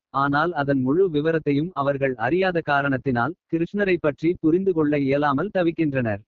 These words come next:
கிருஷ்ணரின் மறைவினை ஸ்ரீமத் பாகவதம் எவ்வாறு எடுத்துரைக்கின்றது என்பதை இங்கு காண்போம்.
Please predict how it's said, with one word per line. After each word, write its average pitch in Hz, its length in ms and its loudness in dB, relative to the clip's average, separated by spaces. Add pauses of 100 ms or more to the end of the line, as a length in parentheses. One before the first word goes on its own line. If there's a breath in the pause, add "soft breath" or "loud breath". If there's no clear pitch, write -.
(720)
கிருஷ்ணரின் 196 480 -2
மறைவினை 170 520 2
ஸ்ரீமத் 175 520 0
பாகவதம் 151 480 0
எவ்வாறு 160 400 2
எடுத்துரைக்கின்றது 160 920 2
என்பதை 143 420 2
இங்கு 143 240 0
காண்போம். 135 540 -2